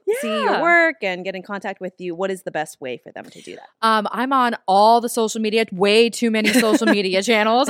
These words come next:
Speaker 2: um, at Heather G T V. And that's where you can find all the work. And you see my shiny little face, but just know that there is my husband behind me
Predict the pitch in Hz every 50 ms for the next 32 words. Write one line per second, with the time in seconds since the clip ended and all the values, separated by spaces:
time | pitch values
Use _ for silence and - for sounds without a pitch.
0 | - - 208 214 214 202 202 208 202 214 214 208 190 202 202 185 - 185 185 175
1 | 170 - - 208 185 165 156 156 143 139 147 147 151 170 175 170 170 170 - 180
2 | 180 175 175 - 180 180 208 190 196 202 202 - - - - _ _ - 226 226
3 | 220 214 226 233 233 220 - 220 220 226 233 240 - - 311 294 285 285 294 302
4 | 320 330 349 - _ _ _ _ _ _ 233 - - - 269 262 254 262 254 240
5 | 247 233 214 - - 240 233 226 - 214 202 - 208 - 220 208 202 196 190 190
6 | 180 - 185 185 180 180 180 180 185 190 - 196 190 190 202 196 196 196 - 196
7 | 196 196 202 214 226 247 311 330 285 233 233 285